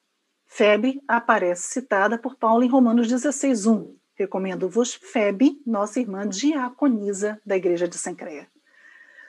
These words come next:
Muitos também foram modificando isso no passado tempo. E alguns, algumas Bíblias, algumas traduções,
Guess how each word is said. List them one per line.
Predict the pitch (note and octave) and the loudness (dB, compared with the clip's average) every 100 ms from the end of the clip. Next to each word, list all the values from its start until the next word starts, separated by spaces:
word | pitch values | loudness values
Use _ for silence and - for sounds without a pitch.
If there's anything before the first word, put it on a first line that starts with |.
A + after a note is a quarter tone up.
| _ _ _ _ | _ _ _ _
Muitos | A#3+ C4 C#4 C#4 - | 6 6 4 -2 -6
também | C#4+ B3 B3 | 0 0 0
foram | - B3+ B3+ B3+ C#4+ C#4+ | -4 -4 0 4 4 2
modificando | C4 C#4+ - D#4 - A#3 A#3+ A3+ | 0 -2 -2 -6 -2 0 2 2
isso | G3+ G3 - | 0 -2 -6
no | G#3 | -6
passado | G#3+ G#3 G#3 G#3 | -6 0 0 0
tempo. | - F3+ F3 - _ - | -4 -6 -8 -20 _ -2
E | A3 | 0
alguns, | G3 G3+ - - - _ _ _ _ | 0 -4 -6 -8 -12 _ _ _ _
algumas | - G#3+ F#3+ C4+ B3+ G#3 | -2 -2 4 4 4 -2
Bíblias, | F3+ G#3+ G#3+ G3+ | -6 -4 -2 -2
algumas | G3 A3 G#3+ | -4 -2 -4
traduções, | - G#3 F#3+ F#3+ - G#3+ A3+ | -4 -6 -6 -8 -6 -4 -6